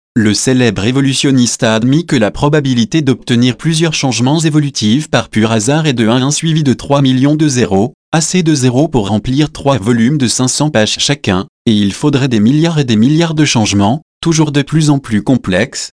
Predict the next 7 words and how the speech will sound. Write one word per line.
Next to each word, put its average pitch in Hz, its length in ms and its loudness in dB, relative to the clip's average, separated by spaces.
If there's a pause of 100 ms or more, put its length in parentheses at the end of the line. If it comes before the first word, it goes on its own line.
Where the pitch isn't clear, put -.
(200)
si - 180 -2
la 113 140 2
théorie 123 480 0
de 113 100 0
l'évolution 147 580 0
est 120 160 0
exacte. 107 560 -2